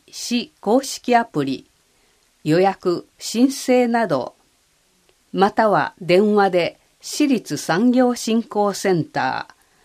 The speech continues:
ー、電話八二八の零七五一。エヌピーオー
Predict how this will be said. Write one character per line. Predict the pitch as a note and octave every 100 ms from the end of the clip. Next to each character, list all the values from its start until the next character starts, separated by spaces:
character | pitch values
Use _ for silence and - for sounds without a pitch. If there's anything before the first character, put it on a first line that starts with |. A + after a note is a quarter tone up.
| _ _ _ _ _ _ D3+
ー、 |
電 | D#3+ E3 D#3
話 | D3+ D#3 - _ _ _ _ _ _
八 | - G3+ G#3 D4
二 | C#4+ C#4 F#3+
八 | D#3 E3 - E3
の | D3+ B2+ - -
零 | D#3+ A3+ C#4+
七 | C4+ B3+ F3 D3
五 | - C3+ D3+ E3
一。 | D#3+ D3+ - C#3 C3+ _ _ _ _ _ _ _ _ _ _ _ _ -
エ | G#3+
ヌ | C#4 D4
ピ | - C#4+ B3
ー | G#3+
オ | E3+
ー | A2+